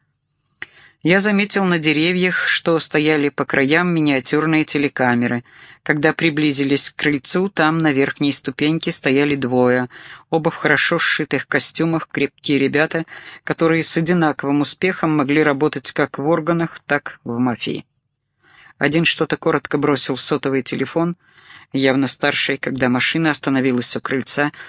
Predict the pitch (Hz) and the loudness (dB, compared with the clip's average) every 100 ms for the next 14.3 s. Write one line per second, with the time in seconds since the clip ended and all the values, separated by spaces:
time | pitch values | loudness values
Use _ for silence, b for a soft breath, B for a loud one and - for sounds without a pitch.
0 | B B - - 156 - 175 180 - 170 | B B -10 -4 -6 -2 -4 -4 -2 -2
1 | 139 - 156 151 120 127 120 - 127 123 | -2 -2 -2 0 0 0 0 -4 -4 -6
2 | _ _ _ _ _ _ 147 151 147 - | _ _ _ _ _ _ -2 2 0 0
3 | 180 - - 156 139 139 170 180 - 151 | -4 -2 -2 0 0 2 2 0 -2 0
4 | 147 156 - 147 135 139 139 - 143 139 | 0 -2 0 0 2 2 -2 0 2 2
5 | 131 127 - - - - 120 113 - 127 | 2 0 -6 -10 -8 -4 -2 -2 -4 -2
6 | 123 - _ _ _ _ _ _ - 160 | -2 -4 _ _ _ _ _ _ -2 0
7 | 160 160 156 160 156 156 - 165 170 175 | 0 -2 2 2 2 0 0 0 0 2
8 | 208 214 _ _ _ _ _ _ 156 160 | 0 -2 _ _ _ _ _ _ -6 0
9 | 202 143 127 - - - - 139 131 123 | 2 4 0 0 -6 -10 -2 2 2 2
10 | 117 - 135 120 120 120 120 117 120 139 | 2 2 0 -2 0 0 0 -2 -2 -2
11 | 143 170 156 151 156 147 131 120 120 - | 0 0 0 -2 -2 -2 2 2 2 -2
12 | - b b b b - - - 190 135 | -8 b b b b -12 -6 0 0 0
13 | - - - 151 160 165 156 151 156 147 | -6 -12 -4 -2 0 2 0 2 2 2
14 | - 156 | 2 0